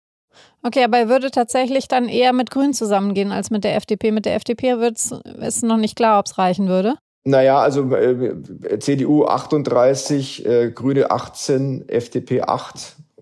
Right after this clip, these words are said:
Speaker 2: kann man sich ausrechnen. Also C D U ist natürlich stabiler. Und dazu kommt natürlich, dass er vielleicht ungern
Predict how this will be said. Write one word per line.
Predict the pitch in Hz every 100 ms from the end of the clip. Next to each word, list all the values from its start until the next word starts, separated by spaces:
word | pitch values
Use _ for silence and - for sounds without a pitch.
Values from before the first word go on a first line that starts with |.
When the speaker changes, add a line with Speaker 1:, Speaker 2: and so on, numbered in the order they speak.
| -
Speaker 2:
kann | 120
man | 117
sich | 110 101
ausrechnen. | - 113 - 104 104 -
Also | 104 104
C | - 117
D |
U | 110 120
ist | 123
natürlich | 113 120 107
stabiler. | - 101 - 139 156 151 151 - - - - - _
Und | - 117
dazu | 117 113 -
kommt | 131 131 123 117
natürlich, | 101 120 113
dass | - 110
er | 101
vielleicht | - 98 87 104 - - _ _ -
ungern | 151 165 123 113 110